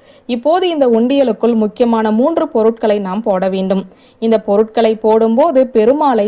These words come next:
மனதார நினைத்து கொண்டு பெருமாளின் நாமங்களை கூறிக்கொண்டு போட வேண்டும். அப்படி பெருமாளின் நாமங்கள் தெரியாதவர்கள் கோவிந்தா என்ற நாமத்தை கூறிக்கொண்டு கூட போடலாம். முதலில் இந்த உண்டியலில் பச்சை கற்பூரத்தை போட வேண்டும்.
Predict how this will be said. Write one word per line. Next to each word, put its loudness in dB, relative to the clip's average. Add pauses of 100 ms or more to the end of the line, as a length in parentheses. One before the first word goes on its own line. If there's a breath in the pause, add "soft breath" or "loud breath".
(120)
மனதார 0
நினைத்து -2
கொண்டு -2 (440 soft breath)
பெருமாளின் 0
நாமங்களை -2
கூறிக்கொண்டு 0
போட -2
வேண்டும். -4 (240)
அப்படி -6
பெருமாளின் -2
நாமங்கள் -2
தெரியாதவர்கள் 0 (460 soft breath)
கோவிந்தா 2
என்ற -2
நாமத்தை -2
கூறிக்கொண்டு -2
கூட 0
போடலாம். 0 (440 soft breath)
முதலில் 0
இந்த 2
உண்டியலில் 0
பச்சை -2
கற்பூரத்தை -2
போட 0
வேண்டும். -2